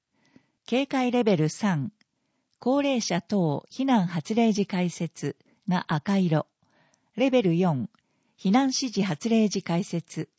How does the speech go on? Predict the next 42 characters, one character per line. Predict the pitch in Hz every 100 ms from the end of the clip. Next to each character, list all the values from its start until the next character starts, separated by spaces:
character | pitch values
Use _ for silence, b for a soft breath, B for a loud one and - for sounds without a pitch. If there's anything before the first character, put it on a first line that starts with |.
| -
が | 175 180 _
紫 | 151 190 240 247 - 226
色 | 214
で | 202
示 | 208 185 196
さ | 208
れ | 190
て | -
い | 147
ま | 135 135
す。 | - - _ _ _ _ _ _ _ _ _ _ _ _ -
エ | 190
ア | 269
コ | - 247
ン |
が | 233 226
設 | - 170 -
置 |
さ | - 220
れ | 214
て | - 196
い | 180
る |
避 | 175 170
難 | 151 170 147
所、 | 151 - _ _ _ _ _ _ _ -
浸 | - 269
水 | - 269 247
想 | 233 247
定 | - 240
区 | -
域 | 233 - 233
内 | 196 180
と | 170
な | 190
っ |
て | 190 185
い | 165
る | 151
避 | 156 156
難 | 160 151
所、 | 139 180